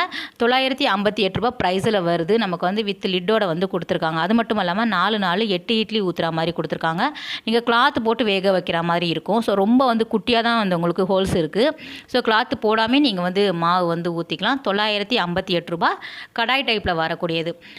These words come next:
அஹ், இதுக்கு தனியா நமக்கு வந்து ஸ்டீமர் பிளேட் கூட அவைலபிளா இருக்கு. நீங்க அதையுமே வாங்கி யூஸ் பண்ணிக்கலாம். பாட்டம் வந்து நல்லா வந்து உங்களுக்கு ஃப்ளாட்டா இருக்கிறதுனால நீங்க இண்டக்ஷன் ஸ்டவ்ல கூட வச்சு யூஸ் பண்ணிக்கலாம். இல்ல நார்மலா வந்து கேஸ் ஸ்டவ்லயுமே நம்ம வந்து வச்சு குக் பண்ற மாதிரி வந்து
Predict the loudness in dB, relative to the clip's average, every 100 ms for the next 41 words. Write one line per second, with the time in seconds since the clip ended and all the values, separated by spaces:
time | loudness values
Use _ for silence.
0 | -12 -4 0 0 0 -2 0 2 4 4
1 | 2 0 0 0 2 4 4 2 0 0
2 | 0 0 2 0 0 0 0 0 0 0
3 | 0 0 0 0 0 0 0 -2 -4 -6
4 | -4 -4 -4 -2 -2 -2 -4 -12 -14 -6
5 | 0 2 2 2 2 2 2 2 0 0
6 | 0 0 -2 2 0 2 0 0 0 0
7 | 0 0 0 0 -2 0 -2 -2 -2 -2
8 | 0 2 2 0 -6 -2 0 0 0 0
9 | 0 0 2 2 0 -2 -4 -4 -4 -6
10 | -4 0 0 2 2 0 0 0 0 0
11 | -2 0 0 0 0 0 -2 -2 0 0
12 | 0 -4 -6 -4 -4 -2 -2 0 -2 -2
13 | -2